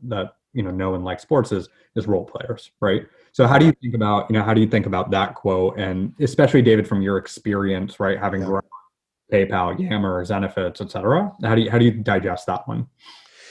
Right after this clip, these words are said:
Speaker 2: Yeah, I mean, it's absolutely critical. Um, I mean, founders can't do it alone. They have to surround themselves with, you know, other great players and, uh, you know, and, and people and role players, you know,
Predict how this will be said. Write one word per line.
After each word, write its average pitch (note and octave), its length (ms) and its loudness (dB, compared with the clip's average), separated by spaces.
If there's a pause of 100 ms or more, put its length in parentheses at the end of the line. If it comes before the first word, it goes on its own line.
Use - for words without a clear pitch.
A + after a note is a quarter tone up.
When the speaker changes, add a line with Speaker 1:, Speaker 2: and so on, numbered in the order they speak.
(120)
Speaker 2:
Yeah, C3 280 4
I A2 80 2
mean, B2+ 120 0
it's A#2+ 160 -2
absolutely B2+ 440 -2
critical. F#2+ 640 -2
Um, F2+ 300 -8
I G2 60 -8
mean, G2 180 -6
founders G#2+ 400 -4
can't G2 400 -8
do F#2 140 -6
it F2+ 340 -6
alone. F2 420 -8
They F2+ 140 -8
have F#2+ 180 -8
to G2+ 100 -12
surround F2 380 -8
themselves E2+ 600 -8
with, F2 600 -8
you F#2+ 120 -10
know, E2+ 200 -8
other F#2 280 -6
great F2 440 -10
players F2 640 -6
and, E2 480 -12
uh, D#2+ 360 -10
you F#2 80 -12
know, E2+ 80 -10
and, F2+ 240 -12
and F#2+ 120 -12
people F2 520 -10
and F#2+ 200 -6
role G2 140 0
players, C2+ 540 -8
you F2 100 -12
know, F2+ 260 -10